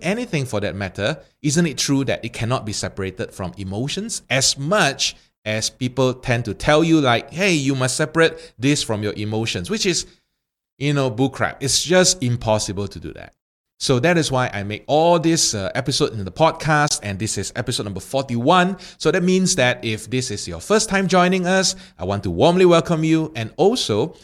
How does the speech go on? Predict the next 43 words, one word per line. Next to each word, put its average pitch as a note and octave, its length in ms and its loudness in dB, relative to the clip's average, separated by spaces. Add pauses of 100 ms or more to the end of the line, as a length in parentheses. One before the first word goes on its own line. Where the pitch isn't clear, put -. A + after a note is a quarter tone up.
(140)
you F3+ 100 -6
can F#3+ 300 -2
go F#3+ 160 -2
back - 280 -4
to B2 100 -2
watch A#2 340 0
all B2 260 2
the A2+ 120 -2
other G#2+ 260 -2
episodes. - 420 -10
You G#2 60 -10
can F#2+ 180 -8
watch A2 220 -2
it - 80 -6
either G#2 340 -6
on, D#2+ 300 -10
uh, C#2 180 -16
YouTube, F3 680 2 (240)
on F#2 240 -4
Facebook, E3+ 640 0
or A2 120 -2
also C3+ 460 0
listen A#2 420 -4
to C3 200 0
it F#3 320 -2 (100)
on B2+ 200 0
your G2+ 180 -2
favorite A#2 720 -2
podcast, A2 840 -4
uh, D#2 300 -8 (360)
podcast - 640 -4
player, G#2+ 360 0 (240)
like F2+ 280 -4
Apple A#2 200 -2
Podcasts A2+ 680 -2
or F2+ 60 -8
Spotify A2 680 -4
or F2 60 -6
Google A2+ 400 -2
Podcasts, - 500 -4
et G2 120 -8
cetera. - 400 -2
Yeah? C#3 160 2